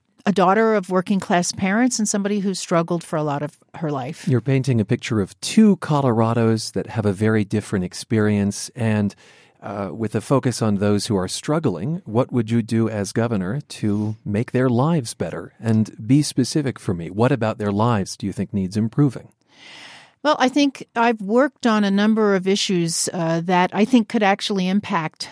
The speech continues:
Speaker 1: uh, their lives, and hopefully as governor I will continue that work. Uh, certainly affordability of housing and healthcare, I think, are the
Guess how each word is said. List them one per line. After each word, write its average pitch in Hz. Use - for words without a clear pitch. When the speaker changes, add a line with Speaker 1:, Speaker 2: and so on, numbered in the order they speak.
Speaker 1:
uh, 175
their 170
lives, 175
and 185
hopefully 190
as 170
governor 196
I 180
will 156
continue 170
that 151
work. 160
Uh, 196
certainly 262
affordability 208
of 175
housing 202
and 170
healthcare, 190
I 196
think, 208
are 180
the 165